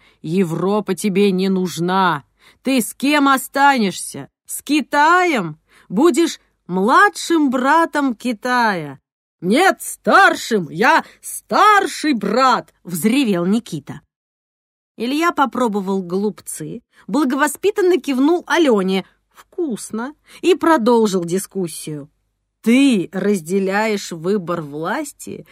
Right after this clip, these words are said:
поскольку ты чиновник, а мой нравственный выбор независим. Я не завишу от государства,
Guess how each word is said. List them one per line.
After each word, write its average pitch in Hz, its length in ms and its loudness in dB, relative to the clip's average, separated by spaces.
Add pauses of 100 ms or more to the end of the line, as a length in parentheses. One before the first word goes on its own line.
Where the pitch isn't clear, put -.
(160)
поскольку 359 640 -4
ты 254 480 -4 (220)
чиновник, 180 1120 -4 (220)
а 170 160 -4
мой 262 380 0
нравственный 196 920 -4
выбор 156 520 -8 (340)
независим. 190 1400 -2 (160)
Я 165 320 -6
не 226 200 2
завишу 240 960 -2
от 247 260 -2
государства, 190 1040 -6